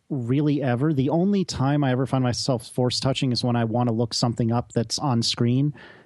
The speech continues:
um, because i-, if you highlight on most apps, if you highlight a word, or not even highlight, if you just have the cursor over a word and then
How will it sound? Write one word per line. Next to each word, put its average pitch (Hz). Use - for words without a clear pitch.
um, 123
because 120
i-, 180
if 160
you 139
highlight 147
on 135
most 135
apps, 113
if 135
you 135
highlight 147
a 143
word, 123
or 147
not 156
even 127
highlight, 123
if 110
you 123
just 123
have 139
the 127
cursor 165
over 127
a 127
word 131
and 127
then 123